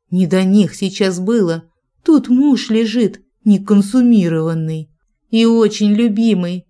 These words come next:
и очень обнажённый муж. Подарок судьбы, не иначе.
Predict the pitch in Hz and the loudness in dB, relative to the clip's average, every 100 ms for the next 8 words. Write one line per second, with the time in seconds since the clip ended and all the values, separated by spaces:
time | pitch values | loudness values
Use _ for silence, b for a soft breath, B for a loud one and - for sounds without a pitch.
0 | _ - 190 202 202 196 208 202 190 226 | _ -2 2 4 2 2 0 0 0 2
1 | 226 226 262 202 220 240 285 185 - - | 2 2 2 2 2 2 2 0 -4 -18
2 | _ _ _ _ 233 165 196 175 185 - | _ _ _ _ 0 2 0 0 -4 -6
3 | 220 208 240 190 196 240 262 208 - - | -4 -2 0 0 2 2 2 0 -4 -14